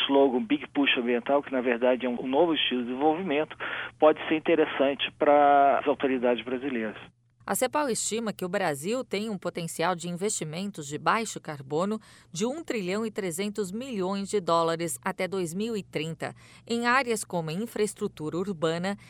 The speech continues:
Speaker 2: energias renováveis e indústria. Entre os exemplos de setores que já estão sendo trabalhados na proposta no Brasil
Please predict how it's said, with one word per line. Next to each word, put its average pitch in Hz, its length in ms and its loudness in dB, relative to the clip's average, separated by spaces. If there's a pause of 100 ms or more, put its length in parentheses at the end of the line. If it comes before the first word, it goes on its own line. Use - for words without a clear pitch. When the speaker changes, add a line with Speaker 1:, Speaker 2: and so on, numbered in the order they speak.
(160)
Speaker 2:
energias 175 760 -2
renováveis 165 960 -2
e 208 140 -6
indústria. 143 640 -10 (320)
Entre 285 300 -4
os 226 120 -2
exemplos 220 520 0
de 170 80 -4
setores 170 540 -2
que 165 100 -6
já 160 220 2
estão 185 260 -6
sendo 190 320 -6
trabalhados 196 720 0
na 160 100 -6
proposta 214 600 -4
no 143 140 -10
Brasil 147 520 -2